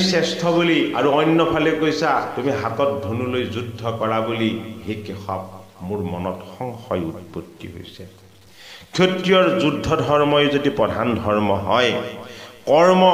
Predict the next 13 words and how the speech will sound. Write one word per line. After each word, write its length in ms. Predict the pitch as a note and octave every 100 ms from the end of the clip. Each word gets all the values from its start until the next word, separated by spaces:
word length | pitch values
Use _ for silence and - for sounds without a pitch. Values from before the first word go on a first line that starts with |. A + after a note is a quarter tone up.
| D3+ - - -
তেতিয়াহ'লে 440 | C#3 E3 D#3 D#3 C#3+
আমি 160 | C3+ D3 C3+ C#3+ C#3 F#2
যুদ্ধৰ 480 | B2 C#3 - F#2+ C#3 B2+
লগত 300 | A2+ B2 B2 - -
বা 80 | A2 A2 -
যুদ্ধই 440 | C3+ C#3+ - A2 C#3+ C#3
যদি 140 | B2+ A#2
আমাৰ 160 | A#2+ A#2 G#2+
জীৱনৰ 380 | G2 A2 A2 G#2+ G#2+
কৰ্ম 280 | G#2 G#2 G#2+ G2+ G2
হয় 180 | F#2+ G2+ G2+ G2+
ক্ষত্ৰিয়ৰ, 520 | C3 C#3 - C#3+ A#2 F#2+ - - -
তেতিয়াহ'লে 560 | F3+ - G#2+ E2 E2+